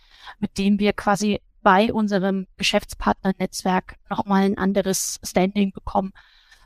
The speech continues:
ähm, weil es eben nicht der reine Produktverkauf ist, sondern weil wir schon eben versuchen, einfach auch, ähm, Geschäftspartner, Makler, Vermittler in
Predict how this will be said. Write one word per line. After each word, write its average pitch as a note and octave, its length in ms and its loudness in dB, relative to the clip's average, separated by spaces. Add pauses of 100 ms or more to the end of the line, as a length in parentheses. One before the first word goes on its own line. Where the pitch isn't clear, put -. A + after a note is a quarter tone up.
(140)
ähm, F#3 320 2 (160)
weil F#3+ 120 0
es - 100 -4
eben G#3+ 140 0 (160)
nicht - 360 -8
der G3 120 2
reine F#3+ 200 0
Produktverkauf - 960 -2
ist, G3+ 240 0
sondern G3 280 2
weil F#3 160 0
wir F#3 100 0
schon G3+ 320 -10
eben - 220 -6
versuchen, - 600 -8
einfach - 440 -4
auch, - 400 -2
ähm, F#3 340 2
Geschäftspartner, - 960 -2
Makler, F3+ 360 -2
Vermittler F#3+ 500 -4 (480)
in A3 160 -8